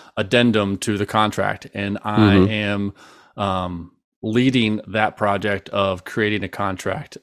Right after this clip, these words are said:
Speaker 1: And I'm like, "I don't, I don't know anything about negotiation tactics, uh, and all that stuff." Like, so I have to, I have to do, like,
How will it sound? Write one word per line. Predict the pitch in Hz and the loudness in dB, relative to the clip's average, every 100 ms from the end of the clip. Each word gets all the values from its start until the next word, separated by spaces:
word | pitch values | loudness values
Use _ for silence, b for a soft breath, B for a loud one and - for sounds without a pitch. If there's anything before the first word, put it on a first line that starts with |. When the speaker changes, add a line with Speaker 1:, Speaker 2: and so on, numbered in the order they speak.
| 101 | -8
Speaker 1:
And | 98 | -4
I'm | 101 | -2
like, | 104 92 98 | -2 -4 -2
"I | 123 | 2
don't, | 160 87 - B B B | 2 0 -12 B B B
I | 143 | 2
don't | 247 | 6
know | 151 104 | 6 6
anything | 101 95 104 95 | 4 0 -2 0
about | 95 92 98 - 101 98 104 101 - | 0 2 0 0 -2 0 0 0 -2
negotiation | 104 101 107 117 104 104 98 | -2 0 0 0 0 0 -2
tactics, | - 104 - - 104 - - - | -2 -2 -2 0 0 0 -6 -6
uh, | 107 104 101 101 104 | -2 0 2 2 2
and | 104 98 98 | -2 0 0
all | 101 | 2
that | 107 104 | 0 2
stuff." | 107 107 | 2 2
Like, | 107 101 B B B | 0 -2 B B B
so | - 123 | 2 4
I | 117 | 6
have | 117 | 4
to, | 120 113 - | 4 2 2
I | 123 | 0
have | 117 | 0
to | 110 | 0
do, | 110 123 120 | 4 6 6
like, | 113 104 | 4 2